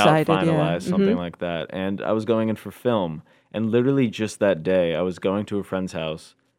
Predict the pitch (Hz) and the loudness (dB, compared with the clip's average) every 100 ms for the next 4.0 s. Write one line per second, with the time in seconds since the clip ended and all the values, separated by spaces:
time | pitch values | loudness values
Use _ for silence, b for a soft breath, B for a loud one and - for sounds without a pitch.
0 | _ - 92 - 117 107 98 90 87 _ | _ -14 -14 -2 2 2 2 -2 -8 _
1 | _ _ _ - 98 95 82 _ _ - | _ _ _ -4 0 0 -2 _ _ -16
2 | 80 - 117 110 92 107 101 87 73 80 | -14 -6 -2 -2 -2 0 0 0 -6 -10
3 | - - 170 165 190 175 - - 87 - | -10 0 2 4 2 0 -6 -6 -6 -6